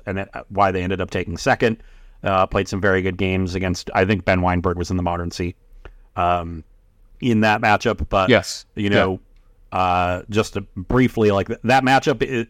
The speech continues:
Speaker 1: you have to be more of a control deck as the Breach player because they're going
Speaker 2: Uh-huh.
Speaker 1: to disrupt you early. They're gonna be applying pressure. But if you can get to turns, like, five, six, or seven, the Breach deck has a ton of card advantage. It already had things like Emry,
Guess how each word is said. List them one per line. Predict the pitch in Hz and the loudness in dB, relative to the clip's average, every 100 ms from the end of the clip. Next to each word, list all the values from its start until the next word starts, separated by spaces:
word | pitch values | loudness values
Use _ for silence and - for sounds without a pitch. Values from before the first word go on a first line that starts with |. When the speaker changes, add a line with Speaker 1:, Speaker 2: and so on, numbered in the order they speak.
| - | -8
Speaker 1:
you | 107 110 | -2 2
have | 117 - | 2 2
to | 107 | 0
be | 110 | 0
more | 104 104 | 2 0
of | |
a | 92 | 0
control | 95 - 104 | -6 -2 0
deck | 104 120 - | 2 0 0
as | 113 | -2
the | 120 | -2
Breach | 113 117 - | 0 -2 2
player | 127 127 135 | 2 4 2
because | 101 | 0
they're | 101 | -2
going | 95 104 | 2 4
Speaker 2:
Uh-huh. | 104 | 4
Speaker 1:
to | 101 | 2
disrupt | 101 107 - | 0 -2 -2
you | 98 | -2
early. | 98 98 95 | 0 2 0
They're | 90 98 | 0 0
gonna | 101 | 0
be | 98 | 2
applying | 98 104 95 | 0 0 -4
pressure. | 87 92 - 95 90 - - - _ 110 | -4 -6 -2 -2 -4 -10 -20 -20 _ -8
But | 104 110 107 - | 2 2 2 -2
if | - | -2
you | 120 | 0
can | 120 104 | 2 2
get | 120 - | 2 2
to | 135 | -2
turns, | 113 123 113 | 0 2 2
like, | 95 - | -2 -2
five, | 113 110 - | 0 0 -2
six, | 101 | -8
or | 87 | -8
seven, | - 110 123 139 143 - _ _ _ | -2 2 2 2 0 -6 _ _ _
the | 113 | -2
Breach | - 110 113 | 2 2 2
deck | 131 117 | 0 0
has | 110 95 | 0 -2
a | |
ton | - 117 104 | -4 0 0
of | - | 0
card | 98 104 | 0 0
advantage. | 101 113 117 104 | 0 0 0 -2
It | - | 2
already | 117 107 95 | 4 4 2
had | 107 98 | 0 2
things | 101 92 | -2 -2
like | 87 - | -8 -2
Emry, | 107 98 95 92 | 0 2 0 0